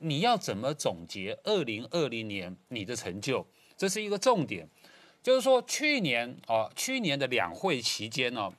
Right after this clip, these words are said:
等于是说不敢提，不设G D P目标，这个是从一九九零年以来，中共每年都会提他的G D P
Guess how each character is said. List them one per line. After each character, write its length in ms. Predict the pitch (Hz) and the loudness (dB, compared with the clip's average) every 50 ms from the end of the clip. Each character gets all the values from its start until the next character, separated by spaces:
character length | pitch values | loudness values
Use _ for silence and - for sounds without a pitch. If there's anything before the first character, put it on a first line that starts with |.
| _ - | _ -6
等 100 | - 113 | -4 -2
于 120 | 123 160 | -2 -2
是 180 | 160 - 180 170 | -2 -2 -4 -4
说 320 | 151 - 156 151 151 143 - _ _ _ _ | -2 -2 0 0 -2 -2 -6 _ _ _ _
不 100 | - 247 | -6 -4
敢 220 | - - 90 80 82 | -2 -2 -2 -2 -4
提， 360 | - - 107 107 117 135 139 - _ _ _ - _ - | -10 -8 -6 -4 -4 -4 -6 -8 _ _ _ -20 _ -6
不 80 | 156 | -4
设 380 | 156 - - - 233 156 - - _ _ _ _ _ _ _ _ | -2 0 2 4 4 2 2 -2 _ _ _ _ _ _ _ _
G 220 | - - 185 185 175 | -6 -2 0 0 0
D 220 | 151 175 175 175 | 0 0 0 0
P 200 | 151 - 160 151 | -2 -2 -2 0
目 160 | 156 165 143 | 0 0 0
标， 300 | 127 139 131 127 123 123 - _ - - - - - _ | 0 2 2 2 2 0 -2 _ -20 -20 -20 -20 -14 _
这 100 | - 247 | -2 2
个 120 | 233 214 202 | 2 2 2
是 160 | 190 233 220 | 2 -2 -4
从 220 | 180 - 143 147 - | 0 0 0 0 0
一 240 | - 214 240 247 240 | -4 -2 -2 -2 -2
九 240 | - - 120 101 92 | 0 0 0 0 0
九 260 | - - 104 82 80 | -4 -4 -6 -4 -6
零 220 | 90 98 107 120 | -6 -8 -6 -6
年 200 | 123 117 98 104 | -4 -4 -4 -4
以 160 | 117 107 92 87 | -4 -4 -6 -6
来， 300 | 78 76 82 - - - _ _ - - _ _ - | -4 -4 -6 -6 -6 -12 _ _ -20 -20 _ _ -2
中 200 | - 185 185 190 | 0 2 2 4
共 200 | 185 196 160 120 | 4 2 2 2
每 160 | 113 113 98 | 0 -2 -2
年 200 | 95 98 98 113 | -2 -2 -4 -4
都 200 | 143 143 151 160 | -2 0 0 0
会 160 | 156 156 123 113 | 2 0 0 0
提 200 | 92 - - 107 | -2 -6 -10 -4
他 140 | 104 113 | -2 -2
的 80 | 113 123 | -2 -2
G 160 | 117 - 127 | -4 -6 -8
D 200 | 113 117 117 110 | -6 -6 -8 -6
P 180 | 110 117 113 | -6 -8 -10